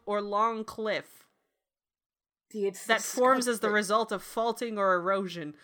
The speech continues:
Speaker 1: So just around that escarpment is where you get into the mole hole.
Speaker 2: Yeah. <laughs> You know, the escarp-, yeah, it
Speaker 1: You
Speaker 2: does,
Speaker 1: know,
Speaker 2: it's
Speaker 1: the escarpment.
Speaker 2: It sounds like somebody, somebody fucked something up.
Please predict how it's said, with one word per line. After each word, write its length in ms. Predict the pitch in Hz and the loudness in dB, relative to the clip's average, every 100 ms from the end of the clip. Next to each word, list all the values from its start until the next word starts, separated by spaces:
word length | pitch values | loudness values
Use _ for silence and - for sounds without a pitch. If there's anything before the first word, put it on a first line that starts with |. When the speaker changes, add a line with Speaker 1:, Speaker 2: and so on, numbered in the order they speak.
| - - _ - | -20 -20 _ -4
Speaker 1:
So 180 | - 240 | 0 2
just 240 | 359 330 | 2 2
around 360 | 311 302 285 269 | 6 8 8 8
that 160 | 254 | 6
escarpment 920 | 226 - - 262 262 - 196 185 214 | 6 4 6 8 8 6 -4 -4 -2
is 180 | 180 175 | -4 -2
where 120 | 202 | 0
you 160 | 208 202 | 0 0
get 240 | 220 220 | 0 2
into 180 | 208 208 | 0 -4
the 140 | 185 180 | -6 -4
mole 380 | 190 202 196 | -2 0 -2
hole. 500 | 180 170 156 151 151 - - - _ _ _ - 208 | -2 -4 -4 -4 -6 -12 -20 -20 _ _ _ -18 -10
Speaker 2:
Yeah. 420 | 190 165 156 160 - _ - | -8 -6 -6 -8 -12 _ -16
<laughs> 1000 | 233 - - _ - - - - 302 - | -16 -16 -20 _ -20 -18 -14 -10 -12 -4
You 320 | 277 226 269 | -4 -2 -2
know, 220 | 277 202 202 | -2 -2 -4
the 120 | 233 | -8
escarp-, 360 | 233 - 269 - | -8 -4 -4 -2
yeah, 180 | 247 185 | 0 0
it 160 | 202 | 2
Speaker 1:
You 60 | 302 | 2
Speaker 2:
does, 60 | 269 | 4
Speaker 1:
know, 320 | 240 254 302 | 2 0 -2
Speaker 2:
it's 80 | 294 208 | -8 -4
Speaker 1:
the 160 | 277 302 | -2 0
escarpment. 1040 | 294 294 - 370 370 - 170 214 - - - _ _ _ _ _ _ _ - | 0 -2 0 0 0 -6 -8 -8 -10 -12 -14 _ _ _ _ _ _ _ -2
Speaker 2:
It 140 | 349 269 | -2 -2
sounds 520 | - 427 523 523 - | 0 2 2 0 2
like 220 | 302 247 | 2 2
somebody, 720 | - 262 262 262 233 - - | -2 0 0 -2 -4 -10 -12
somebody 360 | - 254 262 240 | -4 -4 -2 -8
fucked 320 | - 208 202 | -2 -2 -2
something 380 | - 202 190 170 | -8 -10 -10 -10
up. 320 | 156 - _ | -10 -12 _